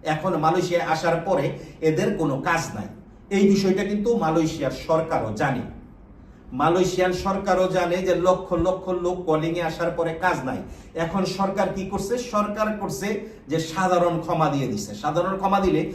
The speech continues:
যারা অবৈধ লোক, তারা একদিক দিয়ে দেশে চলে যাবে এবং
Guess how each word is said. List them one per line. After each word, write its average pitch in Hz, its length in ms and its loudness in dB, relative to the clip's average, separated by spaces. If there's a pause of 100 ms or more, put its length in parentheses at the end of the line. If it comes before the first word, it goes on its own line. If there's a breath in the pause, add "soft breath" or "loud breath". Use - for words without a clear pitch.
(260 loud breath)
যারা 151 180 4 (140)
অবৈধ 180 240 6 (100)
লোক, 247 100 6 (100)
তারা 156 140 2 (100)
একদিক 135 300 -4
দিয়ে 127 180 -2
দেশে - 260 -4
চলে - 220 -8
যাবে - 160 -14 (760 loud breath)
এবং 202 180 6